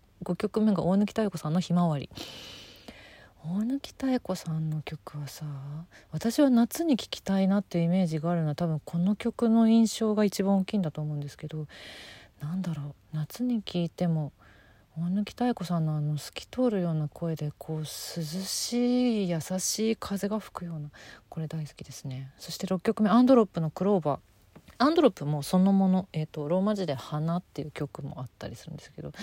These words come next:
クローバーは割と初期の曲かなと思うんですけど、大好きですね。ライブで聴いてもすごいもう、静かに、静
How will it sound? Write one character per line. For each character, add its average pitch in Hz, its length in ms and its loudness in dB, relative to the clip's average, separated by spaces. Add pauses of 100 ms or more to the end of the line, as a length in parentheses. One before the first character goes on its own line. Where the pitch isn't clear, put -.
(800)
ク - 160 -10
ロ 175 80 -4
ー 175 260 -4
バ 160 180 -2
ー 151 60 -4
は 156 600 -4 (540)
割 214 220 0
と 302 100 -8
初 - 200 -8
期 - 140 -10
の 233 100 4
曲 - 260 -8
か 165 140 -4
な 156 140 -2
と 156 100 -8
思 156 100 -2
う - 40 -4
ん - 20 -4
で 156 100 -6
す - 80 -14
け 151 120 -12
ど、 151 80 -8
大 175 240 -6
好 - 60 -16
き - 100 -20
で 156 120 -8
す 151 100 -10
ね。 156 200 -4
ラ 165 120 -4
イ 165 40 -4
ブ 160 100 -8
で 170 120 -4
聴 - 200 -14
い - 40 -14
て 185 100 -4
も 165 140 -2
す - 160 -6
ご 165 180 -6
い 160 60 -4
も 156 320 -4 (760)
う、 - 40 -16
静 175 380 -6 (100)
か 160 560 -6
に、 165 160 -4
静 180 480 -4